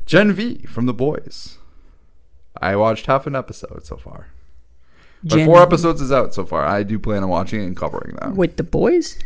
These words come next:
Speaker 1: The Boys.
Speaker 2: The Boys have more?
Speaker 1: Alter-, yeah, and it's actually really good. It's a cult-
Speaker 2: Shoot, why wasn't I made aware?
Speaker 1: Yeah, it, it kinda just sprung up. I knew about it. I knew it was coming out. And I watched,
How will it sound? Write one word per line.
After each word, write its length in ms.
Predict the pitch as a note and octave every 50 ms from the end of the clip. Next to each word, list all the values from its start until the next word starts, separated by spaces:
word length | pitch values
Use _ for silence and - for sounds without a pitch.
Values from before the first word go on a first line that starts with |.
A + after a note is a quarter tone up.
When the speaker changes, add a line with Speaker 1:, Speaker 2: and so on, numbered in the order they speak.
| - - -
Speaker 1:
The 80 | G#2
Boys. 540 | - - F#2 F#2+ F#2+ E2+ - - - - -
Speaker 2:
The 80 | - D3
Boys 380 | D3 D3+ D3+ F#3 G#3+ G#3 -
have 220 | F#3 E3 D3+ C#3+ D3
more? 500 | D3 C#3+ D3 E3 G#3 C4+ G#4 A4 - - - - -
Speaker 1:
Alter-, 280 | - - F2 - - - -
yeah, 200 | - G2+ F2+ -
and 160 | - F#2 F#2+
it's 100 | F#2 F#2+
actually 260 | F#2+ G2 - - A2+
really 200 | G2+ G#2 G#2 G#2 G2+
good. 220 | A2+ A2+ - - -
It's 180 | - F2 - G#2
a 40 |
cult- 220 | - - - A#2 -
Speaker 2:
Shoot, 240 | D#4 D#4+ C4+ - -
why 220 | D#3+ F3+ A3 B3+
wasn't 220 | C#4 C4 A3+ B3 A#3
I 20 | A3+
made 160 | A#3 A#3 A3
aware? 420 | G3 A3+ B3+ C#4 A3 D#3+ - - - - - - - - -
Speaker 1:
Yeah, 140 | - - -
it, 180 | - G#2 G#2 - - B1+ - -
it 340 | E2 A2 B2 C3 C3 - -
kinda 260 | C3+ C3 D#3+ G3 F#3+
just 160 | C#3+ B2 -
sprung 280 | - - A#2 A2+ A2+ B2
up. 160 | B2 G2+ -
I 100 | G#2+ B2+
knew 200 | B2+ A#2 A2+ B2+
about 280 | C3 C#3 D3 D#3 D#3+
it. 60 | E3+ D#3+
I 140 | A#2+ A2+
knew 100 | A2 A#2 B2
it 20 |
was 120 | - - -
coming 320 | - B2+ A#2+ A2+ A2 A2+
out. 320 | A#2 A2 G2+ G2 E2+ - - - - - - - - - - - - - - - - - - - -
And 140 | - G2+ G#2+
I 40 | A2+
watched, 760 | A#2 B2+ C3 - - - - - - - - - - - -